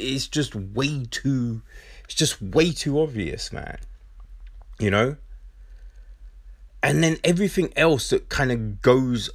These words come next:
from that, it's just a little, it's just way too obvious. Like, there's a situation at a barber shop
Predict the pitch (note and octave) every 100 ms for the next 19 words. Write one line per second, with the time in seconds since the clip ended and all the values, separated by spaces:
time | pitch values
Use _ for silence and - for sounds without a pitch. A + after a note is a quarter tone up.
0 | - - - - C#3 D3 C#3+ C3+ C3 C3+
1 | C3 G2+ - - - - - - - -
2 | - C#3 - - - E3 - - - -
3 | C3 D3 C#3+ C#3+ D#3+ - D3+ C3 - -
4 | C3 - E3+ - A2 E3 F3+ - E3+ F3
5 | F#3+ B2+ - - - - - - - -
6 | - - D3 D#3+ - - - - - -
7 | - - - C#3+ D3 D#3 - - C4 -
8 | F3+ F3 - D#3+ B2+ A#2 - C3+ C3 A2
9 | F#2+ - F#2+ C2+